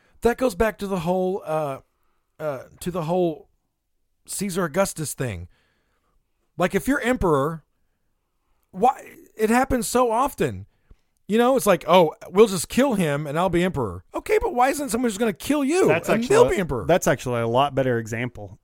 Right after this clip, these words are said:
Speaker 2: That, yeah,
Speaker 1: Why
Speaker 2: that's
Speaker 1: wouldn't you
Speaker 2: crazy.
Speaker 1: think that that would just happen to you? And maybe, I mean, maybe they did. Maybe they knew it, and that's why they were paranoid and shit.
Speaker 2: Of course, I said, and, and I said psychopath, but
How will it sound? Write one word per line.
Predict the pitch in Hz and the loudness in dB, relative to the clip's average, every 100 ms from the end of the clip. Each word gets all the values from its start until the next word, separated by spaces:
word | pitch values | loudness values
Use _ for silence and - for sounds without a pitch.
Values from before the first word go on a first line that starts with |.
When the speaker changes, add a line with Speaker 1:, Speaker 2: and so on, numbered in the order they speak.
| - | -8
Speaker 2:
That, | 131 135 - _ _ 147 135 | -4 -4 -6 _ _ -16 -2
yeah, | 139 123 101 - | 0 2 -2 -10
Speaker 1:
Why | - 240 | 0 2
Speaker 2:
that's | 320 | 4
Speaker 1:
wouldn't | 330 294 | 2 2
you | |
Speaker 2:
crazy. | 302 - | 2 2
Speaker 1:
think | 320 | -2
that | 311 302 | -2 0
that | 294 | 0
would | 302 | -2
just | 302 226 | -4 -6
happen | 285 330 | -4 -2
to | 311 | -2
you? | 302 403 403 - | 2 2 0 0
And | 156 | 0
maybe, | 190 185 | 0 2
I | |
mean, | 175 160 | 0 0
maybe | 151 156 | -2 -2
they | 135 | -2
did. | 123 170 | -2 -2
Maybe | 135 127 | -2 -4
they | 120 | -4
knew | 127 151 | -2 -2
it, | 117 _ _ _ _ - | -4 _ _ _ _ -14
and | 123 120 | -12 -8
that's | 120 123 | -8 -8
why | 127 | -8
they | 120 | -8
were | |
paranoid | 101 - 170 117 101 | -6 -6 -6 -6 -10
and | 95 | -12
shit. | 98 101 _ _ _ | -14 -14 _ _ _
Speaker 2:
Of | _ | _
course, | - 214 - | 2 4 4
I | 196 | 4
said, | - 180 170 143 - | 4 4 2 0 -4
and, | 156 147 | -2 -2
and | 156 147 127 131 _ _ _ - | -4 -2 -2 -4 _ _ _ -10
I | 143 | -6
said | - 147 | -4 -6
psychopath, | - 131 - 98 107 104 104 | -2 -2 -4 -8 -10 -10 -10
but | 127 117 110 | -8 -8 -8